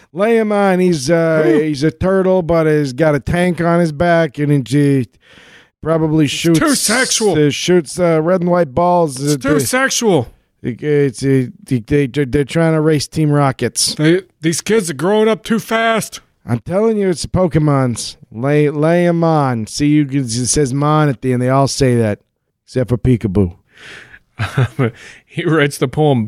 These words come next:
Speaker 2: "Brute," and that's based heavily on, on Wace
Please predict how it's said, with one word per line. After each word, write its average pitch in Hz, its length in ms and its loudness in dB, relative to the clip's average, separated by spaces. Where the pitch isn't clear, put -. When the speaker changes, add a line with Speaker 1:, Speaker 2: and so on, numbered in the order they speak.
Speaker 2:
"Brute," 170 500 0
and 110 400 -2
that's 127 260 0
based 117 400 -2
heavily 113 320 0
on, 104 300 -2
on 101 300 -2
Wace 123 600 0